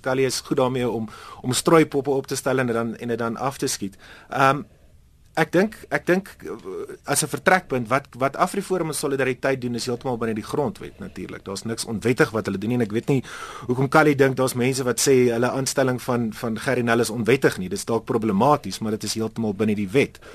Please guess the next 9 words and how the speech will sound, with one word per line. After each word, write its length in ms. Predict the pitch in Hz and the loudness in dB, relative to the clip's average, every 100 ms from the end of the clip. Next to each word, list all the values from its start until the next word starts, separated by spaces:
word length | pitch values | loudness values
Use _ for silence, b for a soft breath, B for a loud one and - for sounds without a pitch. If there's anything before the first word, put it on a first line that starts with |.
| B B B | B B B
Ehm, 380 | 127 131 139 135 - b b - - | 4 4 4 0 -10 b b -20 2
Afriforum 1000 | 175 190 220 - 185 165 151 151 151 - _ - | 4 4 0 2 6 8 8 6 0 -6 _ -2
is 300 | 147 143 - | 2 4 2
baie 340 | 117 113 135 170 | 0 4 4 4
goed 280 | - 196 190 - | 2 0 -2 -2
daarmee 760 | 123 120 113 104 110 123 143 | 2 2 2 2 2 2 -2
om, 320 | 143 127 131 - b b b | -2 0 -2 -6 b b b
ehm, 300 | 120 120 123 - - | -2 2 2 -2 -6
Afrikaners, 1000 | 143 - 139 - 175 156 135 135 - | -6 -2 -6 4 8 8 6 2 -2